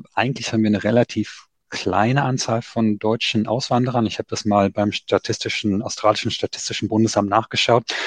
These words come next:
Es leben ja im größeren, äh, Raum Adelaide eigentlich nur ungefähr achttausend Einwanderer, die aus Deutschland ausgewandert sind. Ähm, aber wenn man dann mal schaut, äh, solche, die mindestens ein deutsches Elternteil haben, da ist dann die Gruppe natürlich schon gleich, äh, bei achtzigtausend hier in, im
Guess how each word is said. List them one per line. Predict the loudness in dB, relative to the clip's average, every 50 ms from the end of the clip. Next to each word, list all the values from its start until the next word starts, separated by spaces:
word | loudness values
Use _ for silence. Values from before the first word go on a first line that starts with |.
| -6 -6 -8 -10 -8
Es | 0 4
leben | 4 6 6 8
ja | 6 6
im | 6 6 6 6 8 6 6
größeren, | 4 2 2 0 0 2 2 2 4 4 4 2 2 2
äh, | 0
Raum | 0 2 2 2 2 2
Adelaide | 2 4 6 6 4 4 2 0
eigentlich | 0 0 0 0 -2 -2
nur | -2 0 2
ungefähr | 2 4 4 2 2 2 2 2 2
achttausend | 0 -2 -2 0 2 2 2 2 2 2 2 2 2 2
Einwanderer, | 0 0 2 4 4 2 2 2 0 -2 -4 -4
die | -2 -4 -2 -2
aus | -2 -2 -4 -4
Deutschland | -6 -6 -4 -2 -2 -2 -2
ausgewandert | -2 -4 -4 -2 0 2 2 2 2 2 0
sind. | 0 -2 -2 -2 -4 -8 -12 -10 -8 -6 -6 -6 0 4
Ähm, | 6 8 8 8 6 4 4 2
aber | 2 2 4 4 4 2
wenn | 4 4
man | 4 4 4
dann | 4 4 4
mal | 4 2
schaut, | 2 0 2 4 4 4 4 2
äh, | 0 -4 -4 -4 -4
solche, | -2 0 0 0 0 0 -2 -2
die | -2 0 0 2 2 2 2
mindestens | 2 2 2 2 0 0 -2 -4 -4
ein | 0 0 2 2 2
deutsches | 2 2 0 -2 -2 -4
Elternteil | 0 0 2 2 2 0 2 4 4 4 6 6
haben, | 6 4 4 4 4 4
da | 4 4 2
ist | 2 0 -2 -2
dann | -2 -2
die | -4 -4
Gruppe | -4 -6 -6 -2 -2
natürlich | -2 -2 -2 -2 -2 -4 -2 -2
schon | -4 -4 -2
gleich, | 2 2 0 0 0 -4 -2
äh, | 0 0 0 -2 -4
bei | -4 0 0 0 0 0
achtzigtausend | -4 -6 -4 -2 -4 -4 -4 -2 0 2 2 2 2 2 0 -2 -2
hier | -6 -4 0 2 2 2 2
in, | 0 0 0 0 0 -2 -4
im | -4 -6 -6 -6 -8 -10